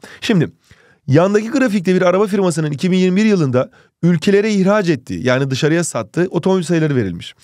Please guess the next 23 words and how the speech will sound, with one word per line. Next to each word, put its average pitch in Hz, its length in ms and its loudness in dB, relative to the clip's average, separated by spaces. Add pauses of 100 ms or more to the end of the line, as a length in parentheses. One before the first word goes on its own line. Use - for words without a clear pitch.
(400)
Rusya 170 480 0
dört 165 200 0
yüz 143 120 -6
tane 107 220 -2
satmış. 92 460 -8 (100)
Yani 98 220 -4
dört 135 220 2
yüz 120 100 -10
katlı 123 280 -2
apartman 117 400 -2
diyoruz 175 200 0
ya 165 60 -2
matematikte. 107 380 -6 (460)
İran'a 170 320 2
iki 151 180 -2
yüz 165 100 0
tane 120 180 0
satmış. 104 460 -6 (200)
İşte - 180 -2
Mısır'a 156 340 0
üç 160 200 -4
yüz 139 120 -6
tane. 95 320 -2